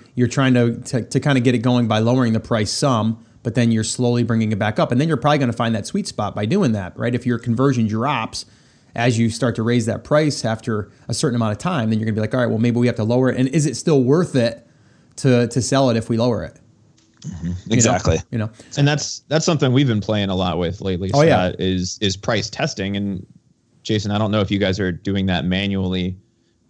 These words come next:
Speaker 3: uh, or if you're, you're using some of the tools that are out there, but one of the things that we've been playing with,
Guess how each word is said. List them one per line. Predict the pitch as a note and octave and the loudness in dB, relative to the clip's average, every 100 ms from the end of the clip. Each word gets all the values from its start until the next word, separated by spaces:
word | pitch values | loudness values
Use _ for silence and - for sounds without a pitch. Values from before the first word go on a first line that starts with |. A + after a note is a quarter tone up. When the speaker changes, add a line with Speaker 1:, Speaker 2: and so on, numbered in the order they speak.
| G2 | -8
Speaker 3:
uh, | F#2+ | -4
or | F2 | -4
if | F#2+ | -4
you're, | G2+ F#2+ F#2 F2+ D2+ - | -2 0 2 2 -2 -4
you're | F#2+ F#2+ | -2 0
using | G2 G2 F2+ | 0 0 -2
some | G2 | 0
of | F2+ | -2
the | F2 | -2
tools | - A#2+ G2 | 0 0 2
that | F#2+ | 2
are | |
out | E2+ E2+ | 2 0
there, | F2+ | 0
but | F#2 | 0
one | A2 | 2
of | G2+ | 2
the | F#2 | 2
things | F#2+ F#2 | 0 0
that | |
we've | F#2 A2 | 0 2
been | F#2 | 2
playing | F2+ F#2 F2+ | 0 0 0
with, | F2+ F2+ | 0 0